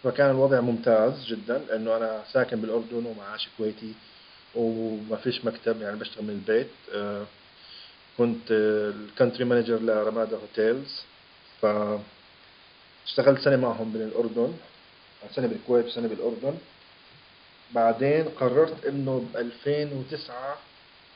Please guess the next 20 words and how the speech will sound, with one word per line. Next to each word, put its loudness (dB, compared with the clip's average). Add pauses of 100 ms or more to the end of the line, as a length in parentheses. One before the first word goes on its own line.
(200)
إنه 0
خلص 6
أنا 0
لأ 2
بدي -6
أوقف -2 (100)
كل -2
إشي -8 (2000)
وبدي 0
أشتغل -2
بالشغلة 2 (240)
أنا 0
بحبها. -6 (2500)
فحكيت 2
من 0
اليوم 6
وطالع 0
أنا 2
بدي -4
أشتغل -4